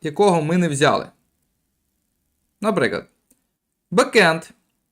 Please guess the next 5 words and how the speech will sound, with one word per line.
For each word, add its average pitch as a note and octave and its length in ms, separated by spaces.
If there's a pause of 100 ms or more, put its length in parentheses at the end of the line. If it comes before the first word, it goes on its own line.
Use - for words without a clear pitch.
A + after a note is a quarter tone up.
(640)
шість C#4 340
років A#3 280
досвіду, D#3 580 (360)
красива F3 640
мова. A#2+ 420